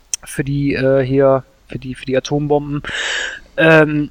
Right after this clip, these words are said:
ich weiß jetzt nicht, wie lange Uran strahlt, müsste ich nachgucken, aber das sind bestimmt ein paar Millionen Jahre.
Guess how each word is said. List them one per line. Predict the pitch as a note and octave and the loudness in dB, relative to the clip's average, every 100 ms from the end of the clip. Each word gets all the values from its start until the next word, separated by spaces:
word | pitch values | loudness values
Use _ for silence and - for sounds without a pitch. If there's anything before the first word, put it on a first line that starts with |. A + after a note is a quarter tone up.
| - | -4
ich | C#3+ - | 0 4
weiß | F3 F#3 | 4 4
jetzt | E3 | 2
nicht, | D#3+ | 2
wie | D3 | 4
lange | D3 A3 | 4 4
Uran | G#3+ G3 A3 | 4 6 4
strahlt, | - E3 E3 G3 G3+ | 2 2 6 6 6
müsste | F#3 - | 0 -4
ich | D3 | -2
nachgucken, | D3 C#4+ - G#3+ G3 | 2 2 2 -2 0
aber | F3 D#3 | 2 2
das | D3 C3+ | 2 -2
sind | D#3+ | -4
bestimmt | - - F3+ | -2 -2 -2
ein | D#3 | -2
paar | - C3 C3 | 2 4 4
Millionen | B2+ C3 C3 C3 C3 | 2 0 0 0 0
Jahre. | C3 C3 D3 F3 | 2 4 2 0